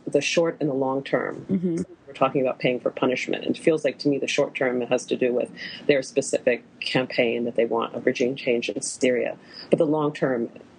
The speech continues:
Speaker 1: you know, issue is just the scale of the, you know, contract, military contractors and defense and how important they are in American politics, but they remain invisible behind the demonology. You know,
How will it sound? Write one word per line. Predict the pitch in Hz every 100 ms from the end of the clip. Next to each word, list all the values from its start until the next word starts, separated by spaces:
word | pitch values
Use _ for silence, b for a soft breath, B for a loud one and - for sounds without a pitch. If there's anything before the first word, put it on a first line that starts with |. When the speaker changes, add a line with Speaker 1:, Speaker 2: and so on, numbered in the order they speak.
| - - -
Speaker 1:
you | -
know, | 127 120
issue | - 143 - 127
is | -
just | - 127
the | -
scale | - - 127 123 117 73 -
of | - 123 120 - B B B -
the, | - 64 - - - -
you |
know, | 131 - -
contract, | - 135 - -
military | 143 143 143 127
contractors | - 123 - 123 - 127 127 127 - -
and | 123 123 123 - -
defense | 143 - 131 120 117 - -
and | - - - - B B
how | 170
important | 143 165 180
they | 156
are | 139 131
in |
American | 131 131 127 139
politics, | - 165 160 143 -
but | 147
they | 147 160
remain | 170 156
invisible | 139 127 175 175 - _ 120
behind | - - 147 147
the |
demonology. | 135 135 120 120 123 - - - 131
You |
know, | 139